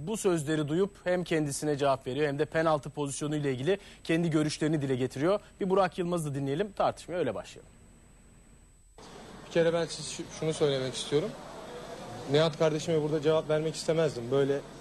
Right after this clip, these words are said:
Speaker 2: adrenalin yüksek bir maçtan sonra böyle şeyler söylemiş olur-, olabilir ama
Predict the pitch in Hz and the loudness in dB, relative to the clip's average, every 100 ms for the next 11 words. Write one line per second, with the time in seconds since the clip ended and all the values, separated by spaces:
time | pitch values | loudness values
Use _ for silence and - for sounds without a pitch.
0 | - 135 127 143 143 143 139 - 156 151 | -2 0 2 2 4 2 0 2 0 2
1 | 143 135 151 135 135 131 135 139 - 135 | 0 0 -2 -2 -2 2 2 4 2 2
2 | 139 - 143 143 151 151 214 240 - 135 | 2 2 0 0 0 2 2 0 -2 2
3 | 147 175 165 214 | 4 4 4 2